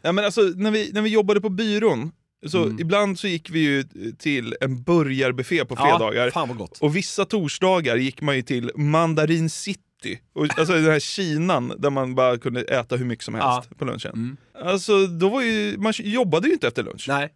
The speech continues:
Speaker 1: Man satt ju och försökte överleva
Speaker 2: Ja.
Speaker 1: mellan ett och, eh, sjutton trettio. Ja, men det var ju så.
Speaker 2: Ja, ja.
Speaker 1: Eh.
Speaker 2: Men, men är det inte att killar har något lite så här
Speaker 1: Men är det för att man är snål, eller?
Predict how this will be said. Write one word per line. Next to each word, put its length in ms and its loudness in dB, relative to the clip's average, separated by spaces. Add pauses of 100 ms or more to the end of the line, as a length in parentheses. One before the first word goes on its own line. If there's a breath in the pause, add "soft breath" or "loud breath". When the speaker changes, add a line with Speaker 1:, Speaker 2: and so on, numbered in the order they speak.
(120)
Speaker 1:
Man 140 2
satt 240 -2
ju 60 4
och 60 2
försökte 300 -2 (100)
överleva 720 2
Speaker 2:
Ja. 220 6
Speaker 1:
mellan 280 4
ett 320 0
och, 260 6
eh, 380 0
sjutton 340 2
trettio. 340 -2 (200)
Ja, 200 2
men 220 4
det 60 2
var 300 6
ju 140 2
så. 120 -2
Speaker 2:
Ja, 380 4
ja. 220 0 (420 loud breath)
Speaker 1:
Eh. 80 4
Speaker 2:
Men, 100 2
men 100 4
är 360 0
det 60 -4
inte 200 0
att 120 -4
killar 400 -2 (180)
har 320 4
något 180 -8
lite 300 -6
så 120 -2
här 440 0 (1400 loud breath)
Speaker 1:
Men 100 6
är 120 2
det 60 0
för 80 -2
att 60 0
man 100 4
är 40 2
snål, 760 4
eller? 280 -10